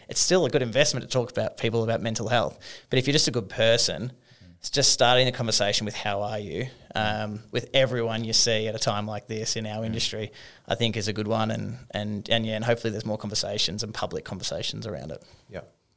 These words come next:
Speaker 2: makes a lot of sense. Like, like you said, even if you, all you cared about was making money for your organisation,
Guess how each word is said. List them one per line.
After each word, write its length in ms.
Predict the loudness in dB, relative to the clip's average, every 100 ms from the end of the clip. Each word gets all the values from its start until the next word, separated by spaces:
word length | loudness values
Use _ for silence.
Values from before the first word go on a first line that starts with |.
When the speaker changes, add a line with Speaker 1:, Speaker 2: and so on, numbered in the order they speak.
| -8
Speaker 2:
makes 200 | -6 -2
a 40 |
lot 80 | -2
of 80 | 0
sense. 440 | -2 -4 -6 -14 -4
Like, 360 | -2 -2 -6
like 160 | -8 -4
you 40 |
said, 200 | 0 2
even 220 | 2 2 0
if 200 | -4 -4
you, 340 | -2 -2 -4 -8 _ _ -4
all 140 | 0
you 100 | 0
cared 200 | 0 2 2
about 220 | 2 -2
was 180 | -4 -4
making 280 | -4 -2 -2
money 260 | -2 -2
for 140 | -4 -4
your 80 | -4
organisation, 920 | -4 -6 -4 -4 -4 -8 -8 -8